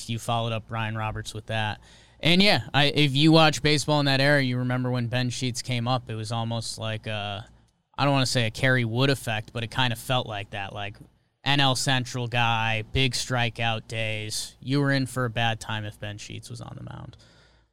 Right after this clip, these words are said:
Um, that's a good pick. That's a good pick. I, uh, I mean, now what I'm questioning is, you know, if I take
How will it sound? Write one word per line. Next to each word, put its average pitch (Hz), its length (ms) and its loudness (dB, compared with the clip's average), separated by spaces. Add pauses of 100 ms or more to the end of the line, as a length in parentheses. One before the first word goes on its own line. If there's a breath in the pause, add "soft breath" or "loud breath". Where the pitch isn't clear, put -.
Um, 101 380 -2 (920)
that's 123 180 0
a 135 40 2
good 131 160 4
pick. 123 300 2 (400)
That's 110 140 -8
a - 20 -2
good 113 200 -2
pick. 107 320 -6
I, 120 300 0
uh, 113 280 0 (760)
I - 80 2
mean, 156 180 6
now 165 280 8
what 156 100 8
I'm 156 240 6
questioning 127 640 0
is, 120 440 -4 (120)
you 127 100 2
know, 123 140 6
if 117 100 0
I 127 160 6
take 131 380 2